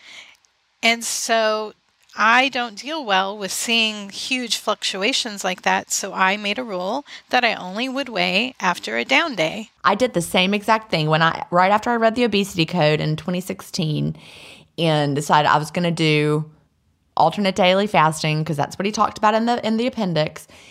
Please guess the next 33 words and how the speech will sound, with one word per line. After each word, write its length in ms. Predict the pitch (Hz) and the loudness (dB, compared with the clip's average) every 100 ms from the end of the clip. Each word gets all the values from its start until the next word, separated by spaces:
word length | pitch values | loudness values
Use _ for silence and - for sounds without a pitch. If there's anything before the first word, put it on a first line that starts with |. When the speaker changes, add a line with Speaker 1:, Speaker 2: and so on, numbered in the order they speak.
| - - _ | -20 -20 _
Speaker 2:
I 220 | 170 170 165 | 0 2 2
only 380 | 180 180 196 202 | 2 2 2 0
weighed 240 | 180 160 | 2 2
after 220 | 151 147 143 | 2 0 -2
down 260 | 123 110 | -4 -4
days. 440 | - - - - - _ _ _ _ _ _ _ _ _ _ | -6 -8 -14 -20 -20 _ _ _ _ _ _ _ _ _ _
It 160 | 185 165 | 0 2
really 420 | 196 196 170 165 | 4 4 4 4
helped 300 | 180 156 175 | 4 2 0
me 100 | 143 | -2
a 80 | 127 | 0
lot 360 | 123 - 208 | 2 2 0
not 220 | 202 - 220 | -6 -4 -2
to 80 | |
see 160 | 208 226 | -2 0
those 260 | 185 180 170 | 2 0 0
fluctuations. 680 | 156 185 170 131 175 - | -6 -4 -4 -4 -6 -2
Speaker 1:
Well, 140 | 180 226 | 0 2
and 260 | 240 233 | 0 0
then 300 | 240 269 285 - | 2 2 0 -12
you're 220 | 220 226 | -8 -4
only, 640 | 214 240 233 226 220 208 | -4 -4 -4 -4 -4 -4
I 80 | - | -4
was 160 | 220 240 | -2 -2
only 220 | 233 214 | -2 0
weighing 320 | 233 262 214 | 2 2 0
three 240 | - 226 | -6 -4
days 260 | 214 202 202 | 0 0 0
a 60 | 202 | -4
week 340 | 247 233 - | -4 -4 -2
at 180 | 180 185 | -2 -2
the 100 | 202 | -4
most, 840 | 208 214 175 190 - - - - | -4 -4 -4 -6 -6 -6 -6 -10